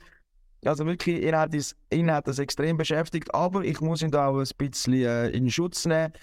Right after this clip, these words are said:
Für mich ist die Schwalbe,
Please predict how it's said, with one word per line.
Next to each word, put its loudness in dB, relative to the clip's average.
Für -2
mich 0
ist -2
die 2
Schwalbe, 0